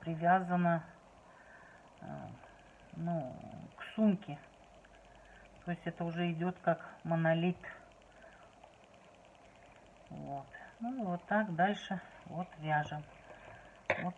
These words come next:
так вот. Сумку перевернула на вторую сторону. Вот это наша привязанная ручка. И теперь приблизительно вот против тоже делаю пометочку из булавочки,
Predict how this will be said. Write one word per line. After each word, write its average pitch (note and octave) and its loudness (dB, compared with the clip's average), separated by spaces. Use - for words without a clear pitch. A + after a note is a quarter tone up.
так D3+ -4
вот. C#3+ -10
Сумку B3 6
перевернула G3 6
на E3 6
вторую F3+ 4
сторону. G#3+ 6
Вот F3 0
это E3+ 4
наша E3+ 2
привязанная D#3 2
ручка. G#3 -2
И G#3+ 0
теперь G#3 2
приблизительно F#3 2
вот E3 0
против A3+ 2
тоже F3+ 2
делаю E3 4
пометочку D#3+ 0
из F3+ -2
булавочки, F#3 4